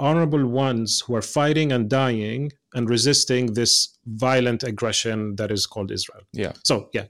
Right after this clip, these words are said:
Speaker 1: go ahead.
Speaker 2: Let's take a qu-, a quick break, and I'll share with you some of my thoughts after the break. All right, so, I, listen, we, you have clar-, you've said this a thousand times. I will say it again.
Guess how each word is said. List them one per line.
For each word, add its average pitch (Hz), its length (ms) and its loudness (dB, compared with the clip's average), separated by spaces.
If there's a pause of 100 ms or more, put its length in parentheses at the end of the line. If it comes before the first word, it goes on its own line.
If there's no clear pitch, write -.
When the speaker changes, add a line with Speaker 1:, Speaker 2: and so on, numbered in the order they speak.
(100)
Speaker 1:
go 139 80 0
ahead. 110 200 -2 (880)
Speaker 2:
Let's 165 200 2
take 190 140 2
a - 20 -4
qu-, - 220 -2
a - 20 -8
quick 160 200 -6
break, 139 220 0
and 123 80 -2
I'll 123 80 0
share 123 220 0
with 113 100 -2
you 113 80 -2
some 104 160 -2
of 104 60 -6
my 104 100 -4
thoughts 90 240 -4
after 82 180 -6
the - 80 -6
break. - 260 -12 (1800)
All 170 100 2
right, 147 180 2
so, 208 320 2 (120)
I, - 340 -6 (1200)
listen, 117 460 -2
we, 127 120 -6
you 139 340 -2
have 170 240 -2
clar-, 127 340 0
you've 170 220 0
said 143 160 0
this 127 160 -2
a 107 60 -6
thousand 101 340 -4
times. 98 280 -6
I 107 120 -4
will 110 140 -2
say 101 200 2
it 92 60 -4
again. 90 400 -6